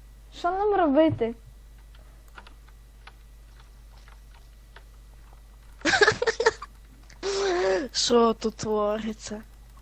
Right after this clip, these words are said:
Speaker 1: Давай тако, я стрибаю зараз туди вниз і всіх рубаю.
Speaker 2: Давай, я тобі помагаю.
Speaker 1: Та- О, я когось вбив.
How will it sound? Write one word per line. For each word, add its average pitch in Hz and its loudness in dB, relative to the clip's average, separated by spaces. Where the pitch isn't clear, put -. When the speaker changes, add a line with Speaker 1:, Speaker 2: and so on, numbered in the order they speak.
Speaker 1:
Давай 254 0
тако, 294 2
я 262 2
стрибаю 262 2
зараз 247 -2
туди 233 -2
вниз 247 -2
і 233 -4
всіх 254 -6
рубаю. 233 0
Speaker 2:
Давай, 247 8
я 277 2
тобі 277 2
помагаю. 254 2
Speaker 1:
Та- 359 2
О, 359 2
я 285 4
когось 339 -2
вбив. 294 2